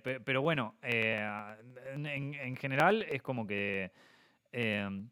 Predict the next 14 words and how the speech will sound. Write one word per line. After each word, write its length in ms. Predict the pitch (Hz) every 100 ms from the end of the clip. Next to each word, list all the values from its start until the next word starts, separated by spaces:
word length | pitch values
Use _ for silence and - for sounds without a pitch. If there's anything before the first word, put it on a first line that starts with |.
| _ _ _ _ _ _ - 131
como, 300 | 120 120 127
como 200 | 123 131
que 80 | 123
bueno, 240 | 135 120 110
se 120 | 180
han 100 | 202
visto 260 | 208 -
muchas 280 | 175 180 170
cosas 280 | - 165 143
raras 460 | 123 147 175 165 -
en 100 | 117
este 180 | 117 117
tiempo. 520 | 110 127 139 160 175 _ _ - - - -
Eh, 480 | 123 110 104 101